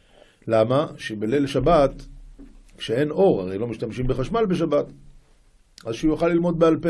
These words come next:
וגם אם הוא נוסע פעם באוטובוס, והוא כבר התחיל ללמוד את המסכת, וזה כבר, הוא למד יותר מחצי מסכת, אבל אז הוא ראה שזה מפריע לו את הסדרים הקבועים שלו, ולכן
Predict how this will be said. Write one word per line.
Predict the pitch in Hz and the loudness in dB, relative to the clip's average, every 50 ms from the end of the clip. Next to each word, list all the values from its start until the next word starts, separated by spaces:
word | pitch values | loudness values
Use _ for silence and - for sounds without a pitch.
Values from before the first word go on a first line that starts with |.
| 156 127 | 0 0
וגם | 131 123 143 143 143 | 0 0 0 0 0
אם | 143 135 | -2 -4
הוא | 123 120 | -6 -6
נוסע | 113 110 107 - 131 120 - | -6 -8 -2 -2 -2 0 0
פעם | 127 117 107 107 | -2 -4 -2 -2
באוטובוס, | 107 110 147 170 170 160 143 135 131 113 - - - - - _ - _ _ _ _ _ _ _ - - _ _ _ _ - _ - | 0 0 0 0 -2 -4 -6 -6 -8 -8 -10 -16 -20 -20 -20 _ -20 _ _ _ _ _ _ _ -20 -20 _ _ _ _ -20 _ 0
והוא | 139 135 | 0 2
כבר | 127 135 143 | 4 4 4
התחיל | 143 139 - 175 170 | 4 4 2 6 6
ללמוד | 170 165 160 156 151 | 8 8 8 4 2
את | 151 | 2
המסכת, | 151 139 127 117 - 143 135 127 160 165 135 | 2 2 2 0 2 0 0 2 2 0 0
וזה | 123 123 110 127 131 | 0 -2 0 0 0
כבר, | 123 123 131 131 127 | 0 2 2 2 2
הוא | 127 127 127 127 127 | 0 -2 -2 0 0
למד | 127 127 151 156 147 | 0 0 0 0 0
יותר | 143 135 170 165 160 | 0 2 2 0 0
מחצי | 160 - 127 127 - 147 143 | 0 -4 -6 -6 -4 -4 -4
מסכת, | 131 113 - - 123 123 - 180 208 - - - - _ _ _ _ - - - - - - - - - - - - - - | -4 -4 -2 -2 -4 -2 0 -2 -2 -2 -6 -14 -20 _ _ _ _ -18 -18 -16 -18 -18 -20 -20 -20 -20 -20 -20 -20 -14 -8
אבל | 110 113 117 127 131 135 | -2 0 2 2 2 2
אז | 156 202 220 196 190 196 196 185 180 175 - - - - - _ _ _ _ - - - _ _ | 2 4 4 6 4 4 2 0 -6 -8 -8 -14 -20 -20 -20 _ _ _ _ -20 -20 -20 _ _
הוא | 131 131 127 | 0 2 4
ראה | 143 151 151 | 4 4 4
שזה | 131 120 123 131 | 2 -2 -2 -2
מפריע | 131 120 123 - 147 160 156 151 | -2 -2 -2 -2 2 2 4 6
לו | 147 139 | 6 4
את | 127 110 | 4 2
הסדרים | 123 107 92 101 123 120 131 147 143 131 | 0 -4 0 2 2 2 2 2 0 -2
הקבועים | - - 101 110 127 135 156 156 | -4 -4 -6 -6 -4 -4 -6 -6
שלו, | 139 - 175 170 196 208 160 | -2 0 2 4 4 4 4
ולכן | 139 127 127 120 123 180 196 185 175 | 2 2 2 2 2 2 2 2 2